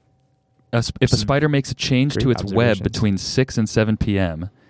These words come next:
Speaker 1: then they
Speaker 2: <laughs>
Speaker 1: indicate a clear and pleasant night. So they can tell that it'll be a good night for, for sailing or for, I don't know, doing fun night stuff.
Speaker 2: <laughs> You know, building a nest and staying at home.
Speaker 1: Yeah.
Speaker 2: That's
Speaker 1: It's
Speaker 2: crazy.
Speaker 1: <clears throat> It is pretty crazy. So already you have this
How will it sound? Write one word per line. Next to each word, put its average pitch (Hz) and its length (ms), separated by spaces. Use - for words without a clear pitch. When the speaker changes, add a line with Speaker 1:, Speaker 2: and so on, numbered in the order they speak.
Speaker 1:
then 101 220
they 101 100
Speaker 2:
<laughs> 101 140
Speaker 1:
indicate 131 360
a - 60
clear 123 380
and 95 140
pleasant 101 400
night. 90 260
So 135 120
they 139 80
can 135 120
tell 156 260
that 123 120
it'll 117 140
be 113 140
a 104 60
good 113 260
night 104 280
for, 98 340
for - 140
sailing 98 420
or 82 260
for, 82 340
I 90 120
don't 85 100
know, 80 220
doing 92 260
fun 98 280
night 110 180
stuff. - 300
Speaker 2:
<laughs> - 100
You 120 120
know, 95 180
building 110 460
a - 20
nest 107 340
and 98 380
staying 104 260
at 101 100
home. 101 280
Speaker 1:
Yeah. 95 300
Speaker 2:
That's 120 200
Speaker 1:
It's - 80
Speaker 2:
crazy. 120 480
Speaker 1:
<clears throat> - 320
It 120 140
is 143 120
pretty 120 200
crazy. 87 440
So 135 280
already 131 420
you 107 160
have 107 280
this 98 280